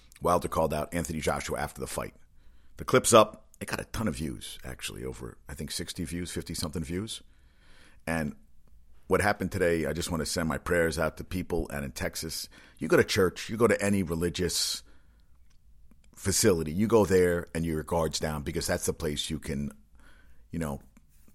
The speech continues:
pray, whatever you need to do, and you should re-, be relaxed here. And some guy goes in and kills twenty-six people, injured a bunch of others. The injuries and deaths were from five to seventy-two years old. And then they run, I think they kill, I, I don't know. Listen,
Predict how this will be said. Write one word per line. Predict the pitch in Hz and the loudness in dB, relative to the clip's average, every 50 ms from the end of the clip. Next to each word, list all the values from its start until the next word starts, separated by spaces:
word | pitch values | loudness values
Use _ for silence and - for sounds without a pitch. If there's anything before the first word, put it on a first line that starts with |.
| - - - - _ - - - - - - - - - | -20 -20 -20 -20 _ -20 -20 -20 -20 -20 -20 -20 -14 2
pray, | - - 120 123 123 117 | 6 8 8 8 8 6
whatever | 110 95 95 98 98 95 | 4 4 4 4 2 2
you | 101 | 2
need | 95 95 82 | 2 0 0
to | 78 82 | -2 -4
do, | - 90 85 82 78 71 - - | -4 -2 -2 -2 -2 -4 -8 -8
and | - 76 76 71 69 69 67 65 60 - - - - - - - | -8 -6 -4 -4 -6 -6 -8 -8 -10 -12 -16 -20 -20 -20 -14 -10
you | 85 | -8
should | - - 71 67 | -6 -6 -6 -8
re-, | 71 71 69 | -8 -10 -8
be | - 87 87 | -8 -6 -6
relaxed | 80 82 82 82 78 - - | -4 -2 -2 -2 -2 -2 -2
here. | 87 | -4
And | 80 | -4
some | - - 90 | -4 -4 -4
guy | 85 85 80 80 | -4 -4 -4 -4
goes | 71 85 80 69 80 | -4 -4 -4 -4 -4
in | 76 | -6
and | 73 71 | -8 -8
kills | - - 78 69 - | -8 -8 -8 -8 -8
twenty-six | - 85 82 - - 80 - - | -6 -6 -4 -4 -4 -6 -8 -8
people, | - 82 71 78 76 71 - - - - - - - | -10 -10 -8 -8 -10 -10 -12 -16 -20 -20 -20 -8 -2
injured | 101 101 101 - 92 85 | 0 0 2 2 0 -2
a | 78 | -2
bunch | - - 85 80 76 - | -2 -4 -4 -6 -6 -4
of | 78 76 | -4 -4
others. | 76 73 71 76 69 - | -4 -4 -4 -6 -8 -8
The | - - 69 67 - - | -8 -6 -6 -6 -6 -6
injuries | - 98 98 90 95 95 92 87 87 87 78 | -4 -2 -2 0 0 0 0 -2 -2 -2 -2
and | 82 78 73 67 - | -4 -4 -6 -6 -4
deaths | - 87 82 80 - - | -2 -2 -2 -2 -4 -6
were | - 78 69 | -6 -6 -6
from | - 76 76 | -6 -6 -8
five | 78 - 85 82 85 85 - | -4 -2 0 0 0 -2 -2
to | - | -4
seventy-two | 82 - 85 78 76 76 71 - 73 | -4 -4 -2 -2 -4 -4 -6 -6 -8
years | 67 67 67 65 - | -8 -8 -8 -8 -10
old. | 58 58 60 - - - - - - - - - - | -10 -12 -12 -14 -18 -20 -20 -20 -20 -20 -20 -18 -12
And | - 71 | -8 -8
then | 76 76 | -6 -6
they | 71 67 - - - | -6 -8 -8 -10 -12
run, | 58 67 76 85 - 50 50 53 57 55 50 - | -10 -8 -8 -8 -8 -10 -14 -16 -16 -18 -18 -16
I | - | -12
think | - 87 82 | -12 -10 -10
they | - 65 | -10 -8
kill, | - 92 - - | -8 -10 -10 -10
I, | 67 - - - | -12 -16 -6 -2
I | - 107 | 0 2
don't | 110 95 | 2 2
know. | 87 80 71 - - - - - - - - - | 0 -2 -4 -8 -14 -20 -20 -20 -20 -20 -6 -2
Listen, | 110 98 - - 65 - | -2 -2 -2 -4 -8 -12